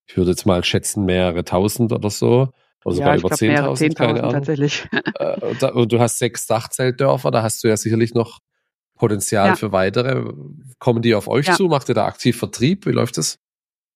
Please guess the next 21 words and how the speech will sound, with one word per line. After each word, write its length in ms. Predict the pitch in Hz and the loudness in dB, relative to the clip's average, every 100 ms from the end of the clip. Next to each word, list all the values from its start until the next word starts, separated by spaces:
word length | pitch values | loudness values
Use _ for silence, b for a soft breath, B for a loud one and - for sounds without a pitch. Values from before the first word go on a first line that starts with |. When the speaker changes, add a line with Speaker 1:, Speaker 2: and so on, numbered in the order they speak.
| _ _ _ _ | _ _ _ _
Speaker 2:
Also 220 | - 175 175 | -2 0 0
wir 100 | 185 | -2
sind 160 | 190 | 0
aktuell 380 | 190 208 233 208 | 0 0 -2 0
an 120 | 190 | 0
einem 80 | 185 | -2
Punkt, 340 | - 226 233 - | -4 -4 -4 -6
wo 120 | 180 | -4
wir 120 | 175 | -2
sagen 320 | 165 170 190 | 2 2 2
können, 440 | 175 196 175 175 175 | -2 0 0 0 0
ähm, 280 | 170 165 160 | 2 2 0
das 100 | 156 | -4
System 420 | 165 - 190 185 | -6 0 2 4
ist 200 | 170 - | 2 2
jetzt, 380 | 170 - - 160 | 0 0 -6 0
ähm, 440 | 165 156 156 156 _ _ _ _ | 0 0 -2 -6 _ _ _ _
langsam 400 | 175 196 254 247 | -2 -2 0 -4
aber 200 | 196 175 | -2 -2
sicher 300 | 160 220 220 | -2 -4 -4
skalierbar. 600 | - 151 147 170 196 240 | -2 0 0 -2 0 -2